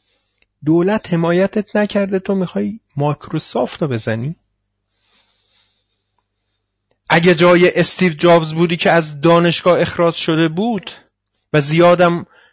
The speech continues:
جدیش نمیگرفتن، چی کار می‌کردی؟ اگه همون پاکت رو به تو می‌دادن و می‌گفتن که دست خالی باید شروع کنی،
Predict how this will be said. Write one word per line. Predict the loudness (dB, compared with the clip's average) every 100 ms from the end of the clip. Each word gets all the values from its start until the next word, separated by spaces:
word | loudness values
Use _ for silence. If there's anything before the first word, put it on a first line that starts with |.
| _ _ -8
جدیش | 0 2 2 -2 -2
نمیگرفتن، | 0 0 0 0 0 -2 -4
چی | -4 -6
کار | -6 -4
می‌کردی؟ | -6 -10 -10 -10 -16 -20 _ _ _ _ _ _ _ _ _ _ -2
اگه | 0 2
همون | 2 0
پاکت | 0 0 0 0 0
رو | -2
به | -2 -2
تو | -2
می‌دادن | -2 0 2 2 0 -2
و |
می‌گفتن | -4 -4 -4 -6 -4
که | -2
دست | 0 0 0 -4
خالی | 0 0 2
باید | 2 2 0
شروع | -2 -6 -6
کنی، | -6 -8 -8 -12